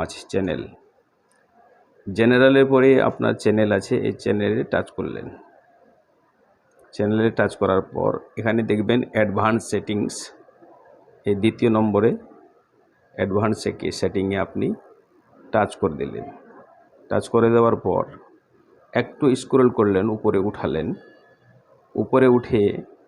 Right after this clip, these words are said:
আপনাকে নিচে আসতে হবে। আপনি যখনই এই নিচে আসছেন, আপনাকে একটা অপশন দেখতে পাবেন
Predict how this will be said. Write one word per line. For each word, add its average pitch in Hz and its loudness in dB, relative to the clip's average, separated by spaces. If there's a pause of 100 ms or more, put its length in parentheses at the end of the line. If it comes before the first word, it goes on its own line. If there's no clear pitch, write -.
(640)
আপনাকে 101 -2 (880)
নিচে 123 2
আসতে 101 0
হবে। 85 -6 (1200)
আপনি 113 0 (280)
যখনই 120 2
এই 120 4
নিচে 110 0
আসছেন, 90 -2 (1000)
আপনাকে 110 -4
একটা 120 -4
অপশন 113 -2
দেখতে 117 -4
পাবেন 92 -4